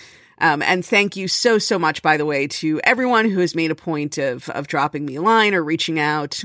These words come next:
or, or letting you know that you em-, letting me know that you empathize with that experience. And,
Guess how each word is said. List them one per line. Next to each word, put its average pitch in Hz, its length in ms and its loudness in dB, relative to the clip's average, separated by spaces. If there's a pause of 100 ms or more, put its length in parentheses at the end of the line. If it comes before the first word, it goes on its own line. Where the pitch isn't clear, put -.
or, 151 400 -4
or 165 200 -2
letting 226 280 2
you 226 140 0
know 196 300 0
that 180 140 -2
you 160 260 -4
em-, 185 180 -4
letting 240 340 2
me 214 160 -2
know 175 440 -2 (440)
that - 160 -6
you 170 120 -4
empathize 175 960 2 (300)
with 208 640 0
that 180 720 0
experience. 190 920 -2
And, 160 580 -2